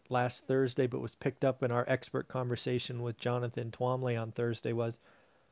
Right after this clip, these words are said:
three million people,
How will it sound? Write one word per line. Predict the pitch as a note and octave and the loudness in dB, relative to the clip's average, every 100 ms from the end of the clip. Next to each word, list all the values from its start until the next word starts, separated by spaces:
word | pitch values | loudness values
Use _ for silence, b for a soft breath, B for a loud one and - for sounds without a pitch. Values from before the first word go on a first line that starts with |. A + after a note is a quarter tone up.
| b b - | b b -16
three | - - C#3 D#3+ F3+ F#3 F3 _ | -4 4 6 8 8 6 2 _
million | C#3 A#2+ B2 C#3+ D3+ D#3 D#3 D#3 D3+ | -6 -2 4 8 8 8 4 2 0
people, | - A2+ - G#2+ | -2 -2 -2 -12